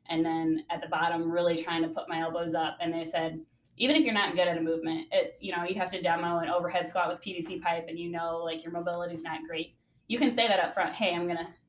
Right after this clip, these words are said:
demo two f-, overhead squats. I'm still working on my overhead position, but watch this.'" And then at the bottom, you're showing them that you are fighting for elbows up in the front squat or, you know, your arm is back in that overhead squat. And then when it gets to their turn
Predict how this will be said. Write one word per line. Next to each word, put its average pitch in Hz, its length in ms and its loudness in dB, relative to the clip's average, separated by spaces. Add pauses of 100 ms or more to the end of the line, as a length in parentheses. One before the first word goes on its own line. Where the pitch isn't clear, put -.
demo 185 340 4
two 208 280 -4
f-, 196 60 -12 (180)
overhead 196 380 0
squats. 165 420 -2 (320)
I'm 165 100 0
still 190 380 0
working 202 380 2
on 180 340 0
my 175 320 0
overhead 175 320 -2
position, 160 600 0
but 160 140 0
watch 170 300 0
this.'" 160 260 -2
And 185 100 -4
then 190 100 0
at 185 100 2
the 170 60 -2
bottom, 185 320 4
you're 165 100 -2
showing 180 340 0
them 165 140 4
that 160 120 0
you 196 200 -2
are 165 220 -2
fighting 160 480 0 (240)
for 170 160 0
elbows 175 280 4
up 165 120 0
in - 40 -6
the 160 80 -4
front 160 200 -4
squat 156 360 -6
or, 160 380 -4 (200)
you 165 140 -2
know, 165 120 6
your 160 140 2
arm 165 180 0
is 165 100 -4
back 160 240 0
in 165 60 -4
that 160 120 -4
overhead 170 320 2
squat. 165 280 0
And 180 100 -4
then 170 180 0
when 170 120 0
it 160 100 -4
gets - 280 -2
to 170 100 -2
their 185 240 4
turn 165 480 -2